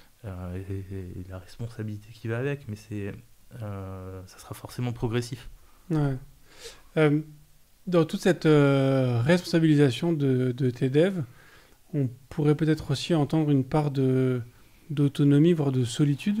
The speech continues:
Speaker 2: Est-ce que vous êtes encore en mode squad ?
Speaker 1: Alors,
Speaker 2: Euh, comment t'as des, des moments, des rituels
Speaker 1: si,
Speaker 2: d'échange ?
Speaker 1: si, si tu veux, t'as pas de, on n'a pas cette solitude. On a gardé, euh, des daily meetings tous les matins, on a des rétrospectives.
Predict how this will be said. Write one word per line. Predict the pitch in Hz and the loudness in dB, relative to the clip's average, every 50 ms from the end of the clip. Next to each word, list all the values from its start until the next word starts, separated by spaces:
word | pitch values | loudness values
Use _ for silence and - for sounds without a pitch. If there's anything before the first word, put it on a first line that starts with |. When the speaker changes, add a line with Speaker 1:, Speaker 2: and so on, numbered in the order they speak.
| 196 175 180 | -2 -2 -2
Speaker 2:
Est-ce | 170 135 - | -4 -2 2
que | - 175 | 2 4
vous | 180 170 156 | 6 6 6
êtes | 147 135 | 6 4
encore | 139 123 117 - 160 147 | 4 2 0 2 2 2
en | 143 135 | 4 4
mode | 135 135 139 131 | 4 4 2 2
squad ? | - - - 170 175 185 202 214 | 0 0 4 4 6 6 6 4
Speaker 1:
Alors, | - - | 4 4
Speaker 2:
Euh, | 147 143 127 - - - - - - - | 4 2 2 -2 -8 -20 -20 -20 -8 -2
comment | - 160 165 170 | 2 2 4 4
t'as | - 170 | 6 6
des, | 147 143 143 143 147 143 135 - - | 6 6 8 8 6 6 4 2 0
des | 160 147 151 | 2 4 6
moments, | 147 151 151 151 156 | 6 6 6 6 6
des | 147 143 | 6 6
rituels | 131 151 143 - 165 160 | 4 4 4 4 2 2
Speaker 1:
si, | 156 | 4
Speaker 2:
d'échange ? | 160 156 131 - 165 175 190 214 208 175 160 147 143 135 | 4 4 4 2 2 2 2 2 2 2 2 2 2 0
Speaker 1:
si, | |
si | 135 127 139 120 | -2 -4 -6 -8
tu | - 151 | -6 -6
veux, | 165 202 | -6 -6
t'as | 202 - 110 107 | -4 -6 -6 -6
pas | 110 - 127 127 | -6 -6 -6 -4
de, | 117 113 104 98 101 104 98 - - | -2 -2 -2 -2 -2 -4 -6 -6 -4
on | 117 | -2
n'a | 117 127 120 | -2 -2 -4
pas | 120 151 147 | -6 -8 -10
cette | - - - 110 - | -10 -10 -12 -12 -12
solitude. | - - - - 107 107 107 107 - 165 185 180 147 120 120 - - | -14 -14 -10 -6 -6 -6 -6 -6 -8 -8 -4 -4 -4 -4 -6 -8 -6
On | 113 110 | -4 -4
a | 104 104 | -4 -4
gardé, | 98 98 104 101 104 113 123 131 123 127 - - - - - | -4 -6 -8 -6 -6 -4 -4 -6 -6 -10 -14 -20 -20 -14 -12
euh, | 101 98 95 95 92 95 | -12 -12 -12 -12 -12 -10
des | 101 95 | -10 -10
daily | 98 98 98 101 104 | -8 -6 -4 -4 -2
meetings | 101 101 101 - - 104 104 | -4 -4 -4 -6 -8 -10 -10
tous | - - | -8 -8
les | 101 | -10
matins, | 95 95 98 127 135 156 156 143 - - _ - | -8 -8 -8 -8 -6 -6 -8 -10 -12 -14 _ -14
on | 101 | -12
a | 95 | -10
des | 92 98 | -8 -6
rétrospectives. | 98 - - - - - - - - 98 - - - - 165 156 123 - | -6 -6 -6 -6 -8 -10 -10 -12 -12 -14 -12 -12 -10 -8 -6 -6 -6 -6